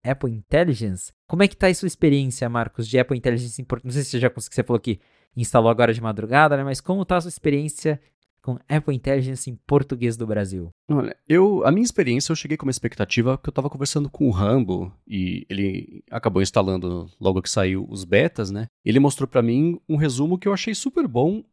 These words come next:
Speaker 2: da minha coluna do fim de semana do Mac Magazine sobre o, o A I pin da, da Humane. O link vai tá aqui na descrição, né? Ah, beleza.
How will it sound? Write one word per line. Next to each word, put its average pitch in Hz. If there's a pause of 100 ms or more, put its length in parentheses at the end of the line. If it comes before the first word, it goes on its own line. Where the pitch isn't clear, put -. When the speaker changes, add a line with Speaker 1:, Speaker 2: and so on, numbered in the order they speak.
Speaker 2:
da 131
minha 143
coluna 135
do 135
fim 131
de -
semana 104
do 117
Mac 120
Magazine 117
sobre 113
o, 113
o 117
A 117
I 123
pin 107
da, 107
da 107
Humane. 104
O 90
link 95
vai 110
tá -
aqui -
na 113
descrição, 117
né? 92 (200)
Ah, 311 (220)
beleza. 156